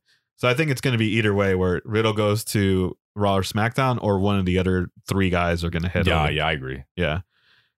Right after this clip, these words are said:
Speaker 1: And yeah, Yim, I think Yim is, I think, in the same boat as Riddle, I think, where I think she could be that solid workhorse on Raw and SmackDown if they just, like, wanna pull her up, you know?
Speaker 2: I, you know what?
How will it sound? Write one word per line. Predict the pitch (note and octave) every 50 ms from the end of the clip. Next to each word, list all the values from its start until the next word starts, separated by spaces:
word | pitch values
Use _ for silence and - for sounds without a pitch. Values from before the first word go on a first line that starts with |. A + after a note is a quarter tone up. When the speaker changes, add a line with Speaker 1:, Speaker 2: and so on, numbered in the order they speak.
| _ -
Speaker 1:
And | F#2+ G2+ A2 A2+ A2+ A2+ A2+ G2+ F#2+
yeah, | G#2 B2+ D#3 C#3+
Yim, | A2+ G#2 A#2 B2 C#3+ F#3 G#3+ B3 A#3 -
I | - -
think | - - F#3+ G3 A3 G#3+ - - - - _ _ _ - - _ _ _ -
Yim | A2+ A#2 D#3+ G#3 A#3
is, | A3 G3
I | G#3 F#3
think, | F3+ - B3 B3 - - -
in | - C#3
the | C#3 C#3
same | - - E3+ F3 E3 D3+
boat | E3 F#3 F#3+ F3+ -
as | C3+ E3 G3 G#3+ G3+ E3+ C3+
Riddle, | A2 G#2+ G#2+ G2 F#2+ F#2 F#2
I | F#2
think, | F#2 - G2 F#2+ F#2+ F#2+ - -
where | G2+ G2 G2 F#2+ F#2+ F#2 F#2 - - - _ _ _ _ -
I | - G2+ G#2
think | - - D#3+ G3+ A3
she | - - G3+
could | F#3 - - - F3 F3 D3
be | D3+ C#3+ C3 B2 A2+ - _ _ _ _ _ _ -
that | A#2 A2 G#2 G#2 - _ _ _ _ _ _ _ _ _ _ - A2 -
solid | - - - A#2+ A#2+ B2+ A#2+ G#2+
workhorse | G2+ G2 G#2 G#2+ A2 - - A#2 G#2+ G2+ G2 -
on | - A2 G#2+ G2 F#2+
Raw | F#2+ G2+ G2 G2
and | F#2+ F#2
SmackDown | - - G#2 G#2 A2+ - - F2+ F2 F2+
if | F#2 F2 - - -
they | G2+ F#2+
just, | F2+ F2+ F#2 F#2 F2+ F2 -
like, | F2+ F2+ F2 - F#2+
wanna | F#2+ F2+ F2 E2+
pull | - G2 F2+
her | F2 E2+ E2
up, | F#2 G2+ - -
you | F2 F2
know? | F#2 F#2+ G2+ G#2+ _ _ _ _ _ _ _ _ _ _ _ _ _ _ _ _ _ _ _ _ _ _ _ _ _ _ _ _ _ -
Speaker 2:
I, | - C#3
you | E3+ F#3 G#3+ A3+
know | A#3 A#3
what? | A#3 B3+ B3 B3 G#3 -